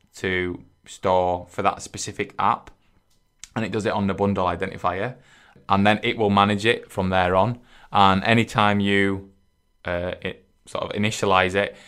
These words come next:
it will update the provisioning profile. So for instance, if you use one of the other tools to, um, onboard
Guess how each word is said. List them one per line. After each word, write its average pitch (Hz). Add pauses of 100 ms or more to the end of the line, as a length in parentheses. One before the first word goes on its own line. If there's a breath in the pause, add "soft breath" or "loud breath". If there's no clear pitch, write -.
(220 loud breath)
it 101
will 95
update 104
the 90
provisioning 95
profile. 95
So 92
for -
instance, 95 (220 loud breath)
if -
you 104
use 95
one 98
of 90
the 92
other 113
tools 101
to, 92 (960 soft breath)
um, 92
onboard 98